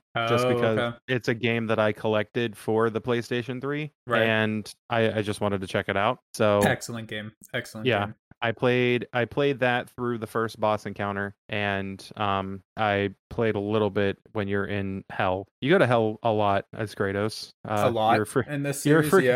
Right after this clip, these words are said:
Speaker 1: fre-,
Speaker 2: yeah. <laughs>
Speaker 1: you're a frequent flyer. You
Speaker 2: Yeah.
Speaker 1: visit on occasion. Um, so that's something that you do. But anyway,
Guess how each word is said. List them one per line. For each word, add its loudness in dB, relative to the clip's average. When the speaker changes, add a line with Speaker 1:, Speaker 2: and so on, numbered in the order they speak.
Speaker 1:
fre-, 4
Speaker 2:
yeah. 2
<laughs> -20
Speaker 1:
you're 6
a 4
frequent 2
flyer. 2
You -2
Speaker 2:
Yeah. 2
Speaker 1:
visit 2
on -2
occasion. -2
Um, 0
so 6
that's 4
something 0
that -2
you -2
do. 0
But 6
anyway, 4